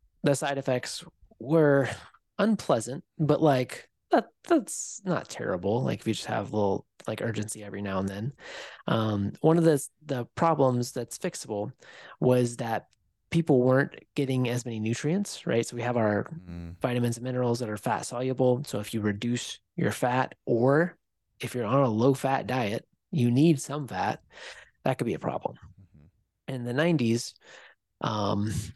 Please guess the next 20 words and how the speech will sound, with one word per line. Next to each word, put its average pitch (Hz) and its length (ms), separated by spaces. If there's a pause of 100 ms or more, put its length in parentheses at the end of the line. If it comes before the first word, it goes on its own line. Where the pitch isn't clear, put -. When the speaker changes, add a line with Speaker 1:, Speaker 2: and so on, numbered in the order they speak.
(260)
Speaker 1:
it 175 100
was 170 180
mostly 190 760
high 214 220
fat, 254 320 (320)
right? 170 260
It 175 60
was, 120 120
like, - 120
keto, 123 360
Atkins, 110 800
and 113 160
then 104 180
keto 110 260
came 101 160
back 98 180
around 101 160
more 98 120
recently, 104 540
but, 101 260